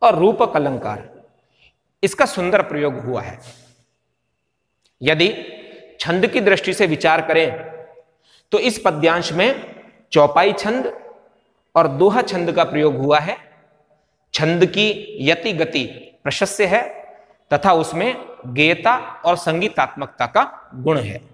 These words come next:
यदि शैली की दृष्टि से विचार करें तो इस पद्यांश में हमें व्यंग शैली और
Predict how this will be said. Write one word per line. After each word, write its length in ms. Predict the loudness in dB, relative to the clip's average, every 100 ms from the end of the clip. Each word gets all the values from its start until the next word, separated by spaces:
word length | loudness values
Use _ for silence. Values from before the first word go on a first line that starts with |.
| _ _ _ _ _ _
यदि 200 | 0 2
शैली 340 | 2 2 2 0
की 100 | 0
दृष्टि 340 | -2 -2 -2
से 120 | 0
विचार 360 | 0 2 2 2
करें 360 | 0 -2 -2 -8 -20 -20 _ _ -8
तो 60 |
इस 220 | -4 -2 0
पद्यांश 500 | 0 0 0 -2 -4
में 120 | -4
हमें 420 | -2 0 0 0 -8 _ _ _ _ -2
व्यंग 300 | 0 2 -2
शैली 380 | 0 0 -2 -6 -12 -20 _ _ _ _ _ _ 2
और 460 | 4 4 0 -10